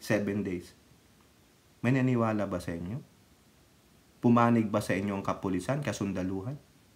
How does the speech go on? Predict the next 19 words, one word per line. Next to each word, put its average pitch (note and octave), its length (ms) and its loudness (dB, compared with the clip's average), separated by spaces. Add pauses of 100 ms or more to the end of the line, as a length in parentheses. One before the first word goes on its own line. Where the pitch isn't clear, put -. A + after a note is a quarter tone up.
(500)
Na F2+ 160 -8
sinasabi G2 480 0
ni G2 160 2
Rebel F#2 400 0
always F#2 320 -4
a F2+ 80 -2
rebel? G2 320 -6
Yun A2 320 4
daw F3+ 240 12
yung D3 320 6
tama. A2+ 400 8 (1400)
Ipalit C3 480 10
na B2 80 8
si A#2+ 160 4
Sara. G#2+ 400 2 (320)
Constitutional C3+ 1040 10
daw A2+ 160 10
yun. A#2+ 240 4 (240)
Gago. C#3 640 10